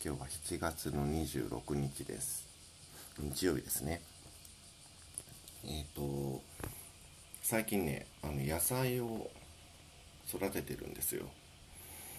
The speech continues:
で、まあ、昔からちょこちょこそういうのって好きだったんですけど、あの、畑を借りてるっていうわけでもなく、あの、自分のお家の、自宅のね、庭の一角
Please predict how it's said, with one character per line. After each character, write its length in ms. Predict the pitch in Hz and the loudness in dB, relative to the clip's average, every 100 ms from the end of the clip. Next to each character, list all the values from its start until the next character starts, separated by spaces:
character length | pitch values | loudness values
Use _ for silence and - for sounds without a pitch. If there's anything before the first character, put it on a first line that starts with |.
| - - - - | -12 -12 -4 2
で、 600 | 71 71 67 64 60 - - | 4 4 4 2 -2 -4 0
ま 80 | 92 | 4
あ、 20 | |
昔 320 | 80 110 127 | 4 4 2
か 100 | 123 | 2
ら 80 | 123 | 2
ち 80 | 131 | 4
ょ 40 | |
こ 120 | 113 | 4
ち 80 | 98 | 6
ょ 40 | |
こ 100 | - | 6
そ 140 | 71 80 | 6 6
う 20 | |
い 40 | |
う 20 | 78 | 6
の 80 | |
っ 60 | 69 | 4
て 100 | 71 | 2
好 60 | - | 4
き 120 | - | 4
だ 120 | 69 | 4
っ 40 | - | 0
た 120 | - - | -4 -2
ん 80 | |
で 100 | - | -2
す 80 | - | -4
け 100 | - | -2
ど、 220 | - 69 - - - - | 2 2 0 -12 -16 -2
あ 80 | 73 | 0
の、 100 | 67 | 2
畑 440 | 123 120 117 80 | 2 4 4 6
を 180 | 69 58 - - - | 6 4 -4 -16 0
借 180 | 80 82 | 4 6
り 20 | |
て 100 | 82 | 6
る 100 | 80 | 6
っ 40 | 85 | 6
て 160 | - | 6
い 40 | 67 | 4
う 60 | |
わ 60 | 67 | 4
け 120 | 69 | 0
で 100 | 67 | 0
も 160 | 67 69 | 2 2
な 140 | 71 | 2
く、 220 | - - - - - - - - | 0 -6 -6 -14 -18 -18 -16 -4
あ 60 | 78 | 2
の、 680 | 69 67 64 62 62 60 65 | 4 4 2 0 -2 -4 -4
自 160 | 69 78 | 0 2
分 240 | 76 73 | 4 4
の 180 | 71 - - - - - | 4 2 -6 -18 -8 2
お 100 | 80 | 4
家 220 | 71 76 | 4 4
の、 440 | 73 71 69 62 - | 4 4 4 2 -2
自 120 | 76 | -2
宅 240 | 76 71 | 0 2
の 140 | 69 69 | 2 4
ね、 140 | 85 | 2
庭 680 | 80 73 71 71 69 69 - - - - | 4 4 6 4 4 4 0 -6 -16 -4
の 320 | 67 69 69 | 0 2 2
一 140 | 62 69 | 0 -2
角 340 | - 69 - | -4 -2 -2